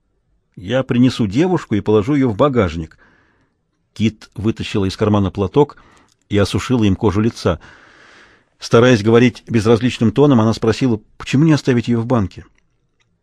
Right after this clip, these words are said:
«Я хочу дать Джонни Эйкру время скрыться», пояснил Келвин.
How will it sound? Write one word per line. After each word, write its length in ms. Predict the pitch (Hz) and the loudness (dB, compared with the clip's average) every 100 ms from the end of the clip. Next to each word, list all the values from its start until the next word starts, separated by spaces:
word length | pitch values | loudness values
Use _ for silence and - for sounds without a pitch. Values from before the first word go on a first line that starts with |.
| _ _ _ - | _ _ _ -4
«Я 220 | 85 117 | 0 2
хочу 320 | - - 123 | 2 0 0
дать 260 | 104 110 - 104 | 2 2 0 -8
Джонни 440 | 90 113 107 107 | 0 4 4 2
Эйкру 420 | 135 170 170 95 85 | 2 0 0 -4 -2
время 320 | 101 143 151 | 0 2 0
скрыться», 720 | - - 143 131 - - 82 - _ _ _ - | 0 0 0 0 -6 -14 -16 -18 _ _ _ -6
пояснил 360 | 95 - 101 | -4 -2 -2
Келвин. 420 | 82 104 78 82 | -2 -4 -4 -8